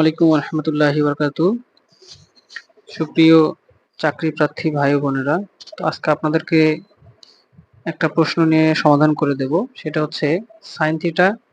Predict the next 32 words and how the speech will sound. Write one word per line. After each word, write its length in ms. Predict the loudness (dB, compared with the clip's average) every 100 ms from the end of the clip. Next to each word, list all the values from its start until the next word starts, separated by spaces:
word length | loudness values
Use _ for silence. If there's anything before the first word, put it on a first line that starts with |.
| -12
is 100 | -6 -4
equal 200 | -2 -2
to 60 | -2
হচ্ছে 160 | -2 -6 -2
cos 140 | -2 -2
theta 260 | -6 0 0 -2 -12 -20 _ _ _ _
হলে 180 | -4 -2 -4
theta 180 | -2 0
এর 80 | 0 0
মান 120 | -4 -6
কত? 140 | -12 -14 -14
এটা 120 | -6 -4
হচ্ছে 160 | -2 -2
মাধ্যমিক 400 | -2 -2 -2 -2 -2
সহকারী 360 | -2 0 -2 -4
শিক্ষক 280 | -6 -8 -8 -4
দুই 80 | -2
হাজার 160 | -2 -4 -6
এক 60 | -6
সালে 140 | -6 -8
এসেছিল। 340 | -10 -12 -6 -6 -6 _ -20 -20 -18
তো 60 | -6 2 2
একদমই 320 | 4 2 2 0
সোজা 200 | -2 -2
প্রশ্ন, 240 | -2 -6 -2 -2
আপনারা 240 | -2 -4 -2
একটু 200 | -4 -4 -4 -4 -10 -20 -20 -6
খেয়াল 180 | -4 0
করে 140 | 0 0
দেখবেন। 200 | -2 -2 -2
যদি 100 | -4
সূত্রগুলো 360 | -8 -4 0